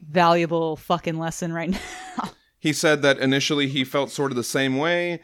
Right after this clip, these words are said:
Speaker 2: but I love Ben Stenbeck's artwork so much, to the point where I didn't even care if the story made much sense. Yeah, thanks for chiming in on that, Ross.
Speaker 1: I'm happy to eat all of my words because it's,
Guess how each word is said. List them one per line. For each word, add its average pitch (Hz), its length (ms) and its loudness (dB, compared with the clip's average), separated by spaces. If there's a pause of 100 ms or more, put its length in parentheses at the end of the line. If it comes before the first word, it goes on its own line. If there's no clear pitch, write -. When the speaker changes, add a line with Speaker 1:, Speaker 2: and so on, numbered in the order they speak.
(280)
Speaker 2:
but 127 320 2
I 120 80 0
love 135 340 2
Ben 135 220 2
Stenbeck's 135 760 -4
artwork 127 440 -2
so 135 240 -2
much, 104 580 -4 (280)
to 143 100 -4
the 123 80 0
point 135 340 -2
where 117 380 2
I 120 80 0
didn't 131 160 0
even 127 180 0
care 135 220 -4
if 131 80 -4
the 131 80 -4
story 127 260 -2
made 113 300 -2
much 113 260 -4
sense. - 800 -10 (220)
Yeah, 127 440 0
thanks 131 220 -4
for 147 80 -4
chiming 135 340 0
in 135 120 0
on 123 120 0
that, 151 220 -2
Ross. 160 600 -2 (160)
Speaker 1:
I'm 277 240 2
happy 320 280 2
to 247 80 -2
eat 240 140 -2
all 196 220 6
of 226 40 -4
my 156 140 -2
words 147 280 -6
because 165 340 -2
it's, - 420 -6